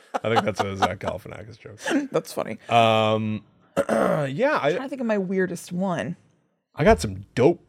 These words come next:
Speaker 1: gifts.
Speaker 2: Yeah.
Speaker 1: Al gave me a Wii U on our anniversary one year.
Speaker 2: That's awesome.
Speaker 1: Sick. It's also the day I proposed to her, but I remember it 'cause of the Wii U.
Speaker 2: <laughs> Of course.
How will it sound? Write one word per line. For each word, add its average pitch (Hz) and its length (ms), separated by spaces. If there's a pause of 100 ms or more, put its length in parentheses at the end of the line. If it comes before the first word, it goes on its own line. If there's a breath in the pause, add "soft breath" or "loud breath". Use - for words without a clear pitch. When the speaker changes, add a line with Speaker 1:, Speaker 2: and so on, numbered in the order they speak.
Speaker 1:
gifts. - 680
Speaker 2:
Yeah. 220 400
Speaker 1:
Al 120 160
gave 131 240
me 143 120
a 113 80
Wii 113 360
U 120 200
on 110 120
our 104 120
anniversary 110 560
one 156 160
year. 160 360
Speaker 2:
That's - 220
awesome. 151 600
Speaker 1:
Sick. - 400
It's - 100
also 156 220
the 135 60
day 120 160
I - 20
proposed 107 420
to 98 60
her, 98 60
but 101 100
I 107 40
remember 104 300
it 95 80
'cause 104 140
of 98 60
the 92 60
Wii 90 180
U. 85 220 (120)
Speaker 2:
<laughs> - 380
Of 233 120
course. - 440